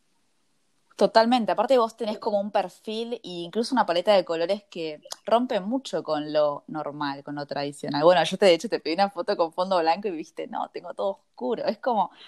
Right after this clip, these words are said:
una, creaste una identidad muy, muy particular,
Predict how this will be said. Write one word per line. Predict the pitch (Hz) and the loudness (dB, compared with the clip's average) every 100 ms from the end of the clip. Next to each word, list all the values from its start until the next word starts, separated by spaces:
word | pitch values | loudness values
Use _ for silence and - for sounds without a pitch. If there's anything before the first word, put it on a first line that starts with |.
| - - | -20 -10
una, | 214 247 240 190 175 - _ _ - | -2 2 4 4 2 -2 _ _ -2
creaste | 226 320 - | 0 0 -2
una | 277 | -2
identidad | 196 185 180 240 254 247 254 | 0 -2 -4 -6 -2 -2 -4
muy, | 214 214 247 254 220 185 180 175 - - | -8 -8 -6 -6 -6 -10 -14 -16 -14 -4
muy | 247 | -2
particular, | 294 285 196 175 170 180 208 170 160 | 0 -2 -4 -8 0 4 6 4 0